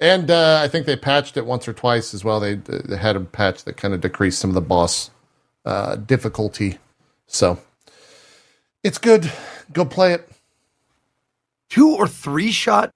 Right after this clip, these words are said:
Speaker 2: some of the bo-, like, most of the bosses? Wow.
Speaker 1: I got, I found a build I just grooved with.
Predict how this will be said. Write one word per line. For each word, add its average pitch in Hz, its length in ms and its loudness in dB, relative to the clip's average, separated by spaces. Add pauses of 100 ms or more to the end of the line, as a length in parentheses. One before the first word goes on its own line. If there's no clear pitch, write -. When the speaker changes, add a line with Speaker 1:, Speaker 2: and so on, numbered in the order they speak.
Speaker 2:
some 190 200 -2
of 196 80 0
the 180 80 -2
bo-, 127 260 2
like, 147 340 -2 (200)
most 139 360 4
of 185 80 2
the 175 100 2
bosses? 143 680 0 (760)
Wow. - 280 -2 (420)
Speaker 1:
I 107 100 -2
got, 120 260 0 (380)
I 101 100 -4
found 123 260 0
a 113 40 -2
build 120 260 0
I 127 120 4
just 113 140 -8
grooved 139 280 -6
with. - 240 -12